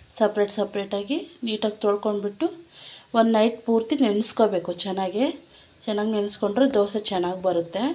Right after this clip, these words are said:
ನೀವು ಒಂದೇದ್ರಲ್ಲಿ ಸಹ ಮಿಕ್ಸ್ ಮಾಡಿ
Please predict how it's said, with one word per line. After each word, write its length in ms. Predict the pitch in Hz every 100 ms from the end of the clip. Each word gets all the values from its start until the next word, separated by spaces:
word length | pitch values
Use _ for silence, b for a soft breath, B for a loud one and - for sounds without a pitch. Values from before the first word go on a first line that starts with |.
| - - B B B B B B _ _ - -
ನೀವು 200 | 254 262 262 233
ಒಂದೇದ್ರಲ್ಲಿ 520 | 240 240 240 233 226 220
ಸಹ 140 | 240 370 - B B B _ - - - 233
ಮಿಕ್ಸ್ 180 | 233 - 220
ಮಾಡಿ 160 | 233